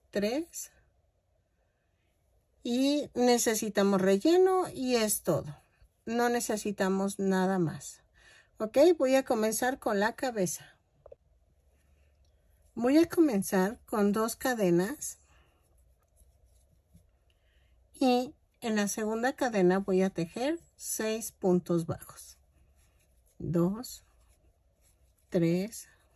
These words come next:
cuatro, cinco y seis. Cierro con un punto deslizado y subo con una cadena.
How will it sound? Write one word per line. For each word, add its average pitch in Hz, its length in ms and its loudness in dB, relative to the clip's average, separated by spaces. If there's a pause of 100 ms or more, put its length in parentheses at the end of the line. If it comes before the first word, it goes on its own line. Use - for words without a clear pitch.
(2250)
cuatro, 185 640 -2 (2250)
cinco 196 800 0 (1500)
y 226 160 -6
seis. 143 460 -6 (1300)
Cierro 277 480 2
con 262 180 2
un 226 140 -2
punto 226 320 -2
deslizado 220 840 2
y 220 160 -4
subo 202 340 -2
con 185 200 2
una 180 220 4
cadena. 143 520 -6